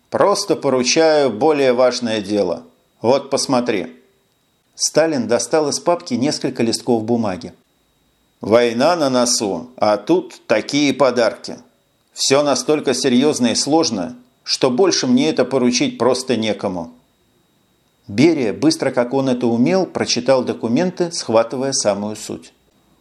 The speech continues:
«Фантастика! Одна маленькая бомба, которая может уничтожить большой город. Ракеты, которые отсюда эти бомбы в Америку закинут или до Луны долетят.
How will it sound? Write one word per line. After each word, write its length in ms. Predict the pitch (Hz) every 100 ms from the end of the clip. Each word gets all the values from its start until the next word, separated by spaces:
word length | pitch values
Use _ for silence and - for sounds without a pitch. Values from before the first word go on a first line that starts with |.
| _ _ _ _ -
«Фантастика! 1600 | - 127 127 135 131 123 - 120 113 104 - 110 - 104 90 - _ _ _ -
Одна 540 | 113 120 127 131 135
маленькая 640 | 120 143 135 120 123 113
бомба, 480 | 104 139 156 131 95
которая 460 | - 113 143 131 123
может 340 | 143 117 113
уничтожить 580 | 117 110 - 175 151 139
большой 420 | 120 113 - 123
город. 460 | 110 110 - - - _ _ _ _ -
Ракеты, 760 | - 156 - 123 123 123 95 82 _
которые 440 | - 135 143 127 123
отсюда 340 | 123 170 123
эти 160 | 120 131
бомбы 360 | 123 123 110
в 40 | 117
Америку 460 | 123 170 135 127
закинут 560 | 120 117 - 107 90 -
или 200 | 123 127
до 140 | 117 131
Луны 280 | 135 123
долетят. 640 | 101 104 104 - 98 -